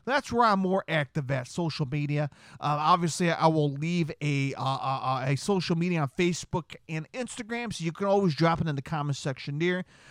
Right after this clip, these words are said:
on what matches you will enjoy for Survivor Series. All right, that's it, folks.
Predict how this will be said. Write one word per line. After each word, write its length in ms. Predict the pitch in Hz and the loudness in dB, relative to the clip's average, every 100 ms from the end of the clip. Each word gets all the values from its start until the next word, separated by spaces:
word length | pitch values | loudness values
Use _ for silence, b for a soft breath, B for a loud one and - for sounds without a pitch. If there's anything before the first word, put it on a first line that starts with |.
| B | B
on 240 | - 160 151 | 0 2 2
what 220 | 175 - | 0 -2
matches 480 | 170 160 - 139 135 | -6 -6 -4 -4 -2
you 140 | 143 | -2
will 260 | 135 135 - | 0 -2 -4
enjoy 680 | 147 139 127 131 123 123 - | -8 -6 -6 -6 -4 -6 -8
for 100 | 143 | -10
Survivor 460 | - 139 131 123 113 | -8 -6 -6 -6 -8
Series. 460 | - 127 120 123 B B B B | -8 -8 -8 -12 B B B B
All 80 | - | 4
right, 180 | 294 277 | 6 8
that's 280 | 302 311 320 | 8 8 6
it, 180 | 339 - | -2 6
folks. 500 | 277 285 - - - | 10 10 8 -4 -6